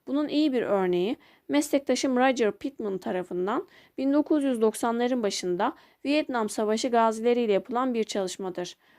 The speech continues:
O dönemde bölüm ikide söz ettiğim T S S B'de beyin opioidleri üzerinde çalışırken Roger'ın laboratuvarını her hafta ziyaret ettim. Roger bana tedavi seanslarının video kayıtlarını izletiyordu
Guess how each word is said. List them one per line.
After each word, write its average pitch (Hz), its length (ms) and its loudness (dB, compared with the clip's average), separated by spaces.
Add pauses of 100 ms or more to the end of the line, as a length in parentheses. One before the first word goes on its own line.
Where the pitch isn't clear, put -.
(140)
O 302 180 2
dönemde 226 520 2
bölüm 240 280 2
ikide 254 540 0 (120)
söz 214 320 0
ettiğim 240 560 -2 (220)
T 247 240 2
S 240 220 -2
S - 160 -8
B'de 220 360 -2
beyin 240 320 0 (240)
opioidleri 226 1300 2 (280)
üzerinde 202 420 2
çalışırken 220 800 0 (300)
Roger'ın 240 500 4
laboratuvarını 208 680 -2
her 269 160 0
hafta 196 320 -2
ziyaret 190 460 2
ettim. 175 360 -6 (360)
Roger 339 340 2
bana 226 220 -2
tedavi 262 420 0
seanslarının 196 760 0 (100)
video 240 280 4
kayıtlarını 180 480 -2
izletiyordu 170 720 -4